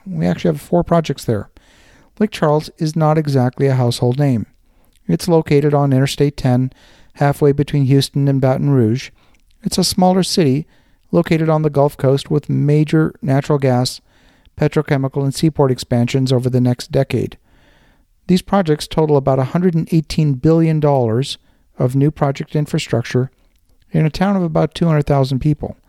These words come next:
The size and scale of that investment is absolutely staggering. In fact, Lake Charles is the number one growth market in Louisiana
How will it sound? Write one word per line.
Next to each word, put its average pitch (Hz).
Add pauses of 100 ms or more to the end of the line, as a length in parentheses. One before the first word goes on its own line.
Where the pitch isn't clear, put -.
(560)
The 156
size 147
and 156
scale 139
of 127
that 139
investment 139
is 143
absolutely 135
staggering. 117 (640)
In 143
fact, 147 (460)
Lake 185
Charles 151
is 160
the 165
number 151
one 143
growth 147
market 135
in 135
Louisiana 127